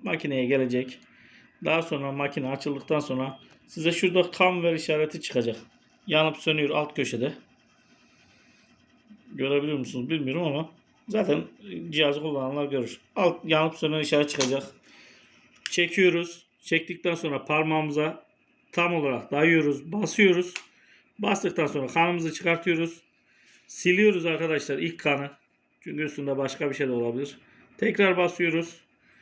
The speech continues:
Cihaz hafif aşağı gelecek şekilde kan damlasını değdiriyoruz.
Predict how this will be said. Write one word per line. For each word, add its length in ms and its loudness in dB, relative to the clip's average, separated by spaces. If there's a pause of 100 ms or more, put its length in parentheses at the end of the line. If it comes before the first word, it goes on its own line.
(240)
Cihaz 360 4
hafif 280 -2
aşağı 360 -2
gelecek 400 2
şekilde 420 -4
kan 340 -2 (180)
damlasını 540 0
değdiriyoruz. 720 2